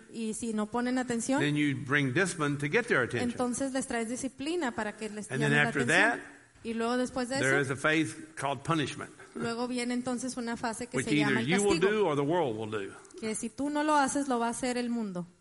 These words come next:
Speaker 2: Amen?
Speaker 1: Amén.
Speaker 2: And, you know, it's interesting. I, it says, "I will laugh at your calamity and I will mock when your dread comes."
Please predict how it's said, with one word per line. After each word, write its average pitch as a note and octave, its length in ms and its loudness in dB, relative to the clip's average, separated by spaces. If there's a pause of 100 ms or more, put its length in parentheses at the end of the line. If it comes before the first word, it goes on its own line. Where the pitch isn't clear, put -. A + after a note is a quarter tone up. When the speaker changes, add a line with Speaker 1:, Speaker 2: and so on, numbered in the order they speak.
(120)
Speaker 2:
Amen? D3 400 2 (300)
Speaker 1:
Amén. A3+ 300 -4 (580)
Speaker 2:
And, C#3 300 2 (100)
you D#3 140 0
know, C#3+ 260 2
it's C3+ 140 -4
interesting. C#3+ 640 2
I, C3+ 200 0 (120)
it C3+ 180 -8
says, C3+ 200 0
"I C3 80 2
will B2+ 200 -2
laugh D#3 320 2
at C3 140 -8
your C#3 100 -2
calamity D#3 560 -2
and A#2+ 120 -2
I - 40 0
will A2 140 -4
mock B2+ 420 -2
when C#3+ 120 -4
your A#2 100 -4
dread B2 340 -2
comes." G2+ 360 -6